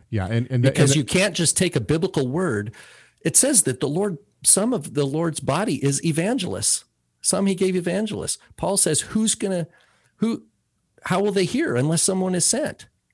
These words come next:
Speaker 2: And then he cites Isaiah
Speaker 1: Yeah, we'll
Speaker 2: about
Speaker 1: get,
Speaker 2: those
Speaker 1: we'll
Speaker 2: who,
Speaker 1: get to,
Speaker 2: who
Speaker 1: we'll get to that in just a
Speaker 2: preach,
Speaker 1: second.
Speaker 2: preach.
Speaker 1: We'll get
Speaker 2: But the idea is, if I denounce this, now all of a sudden I'm taking something that is presented as a positive good and a central theme in the Bible,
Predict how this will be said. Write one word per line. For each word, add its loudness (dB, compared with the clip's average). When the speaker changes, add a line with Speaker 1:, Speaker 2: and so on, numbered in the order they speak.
Speaker 2:
And 0
then 2
he 2
cites 0
Isaiah -4
Speaker 1:
Yeah, 0
we'll 2
Speaker 2:
about 2
Speaker 1:
get, 4
Speaker 2:
those 4
Speaker 1:
we'll 8
Speaker 2:
who, 4
Speaker 1:
get 4
to, 2
Speaker 2:
who 2
Speaker 1:
we'll 6
get 0
to -4
that 2
in 2
just -2
a -8
Speaker 2:
preach, -
Speaker 1:
second. 0
Speaker 2:
preach. -20
Speaker 1:
We'll 4
get 0
Speaker 2:
But 0
the 2
idea 2
is, 2
if -2
I 0
denounce 0
this, -2
now 0
all 0
of -2
a 2
sudden 0
I'm 0
taking -2
something -2
that -2
is -4
presented -4
as -2
a -4
positive -6
good -4
and -2
a -4
central -4
theme -6
in -2
the -4
Bible, -6